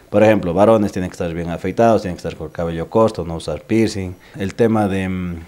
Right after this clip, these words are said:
de la puntualidad es muy estricto. Del ocho, ah, de, al, del ocho de julio al diecisiete de julio nosotros estamos en la recepción de carpetas. Y sinceramente,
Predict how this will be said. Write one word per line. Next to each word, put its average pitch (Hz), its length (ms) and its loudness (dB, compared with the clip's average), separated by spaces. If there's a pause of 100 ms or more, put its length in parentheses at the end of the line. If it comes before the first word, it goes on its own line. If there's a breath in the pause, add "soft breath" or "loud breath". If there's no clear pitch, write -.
(260 loud breath)
de 101 100 -4
la 104 120 0
puntualidad 117 560 4
es 98 220 -4
muy 107 200 -2
estricto. 107 580 -2 (720 loud breath)
Del 120 260 4
ocho, 175 640 8
ah, 135 280 8
de, 123 100 4
al, 113 220 2
del 120 100 6
ocho 113 220 6
de 139 80 4
julio 151 180 4
al 131 80 6
diecisiete 127 380 2
de 131 80 4
julio 156 260 6
nosotros 120 360 -2
estamos 117 320 0
en 98 80 0
la 87 80 -2
recepción 95 520 -4
de 101 80 0
carpetas. - 640 -8 (720 soft breath)
Y 117 160 0
sinceramente, 151 1300 2